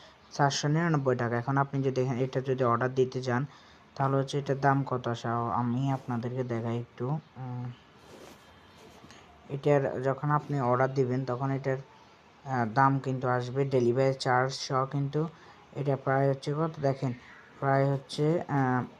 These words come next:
আহ, পাঁচশো আশি টাকা কিন্তু আসে। এই জন্য এই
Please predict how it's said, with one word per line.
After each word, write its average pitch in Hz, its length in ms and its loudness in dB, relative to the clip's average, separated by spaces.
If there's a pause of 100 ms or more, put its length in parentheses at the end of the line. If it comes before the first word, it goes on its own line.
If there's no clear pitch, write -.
(160)
আহ, 127 260 0 (140)
পাঁচশো 147 440 2 (180)
আশি 127 280 0
টাকা 147 300 4
কিন্তু 135 280 2
আসে। - 260 -4 (500)
এই 151 160 2
জন্য 156 240 4 (160)
এই 156 260 4